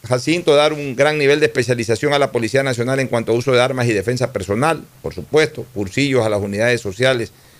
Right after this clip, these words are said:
a efecto de denunciar en forma anónima sobre personas dedicadas al delito y precisar sus lugares de reunión, entrenar la guardianía privada para incorporar a los elementos factibles, entre-, ordenar,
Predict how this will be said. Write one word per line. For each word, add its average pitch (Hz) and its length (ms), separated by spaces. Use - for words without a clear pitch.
a - 80
efecto 123 320
de 117 80
denunciar 113 320
en 117 120
forma 117 200
anónima 117 400
sobre 101 260
personas 110 420
dedicadas 117 320
al 110 100
delito 120 300
y - 20
precisar 107 420
sus 107 160
lugares 107 320
de 107 80
reunión, 123 400
entrenar 131 520
la 139 80
guardianía 120 520
privada 120 420
para 117 100
incorporar 110 400
a 120 40
los 117 140
elementos 113 380
factibles, 123 460
entre-, - 280
ordenar, 143 640